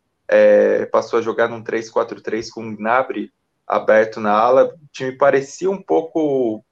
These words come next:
tentando se encontrar nessa mudança, e aí o gol sai justamente numa cobrança de falta do Sané, um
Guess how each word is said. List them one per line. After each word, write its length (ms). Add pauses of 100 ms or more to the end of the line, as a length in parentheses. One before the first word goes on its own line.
(320)
tentando 500
se 160
encontrar 440
nessa 280
mudança, 640 (440)
e 120
aí 240
o 120
gol 260
sai 240
justamente 600
numa 180
cobrança 480
de 100
falta 480
do 120
Sané, 420
um 400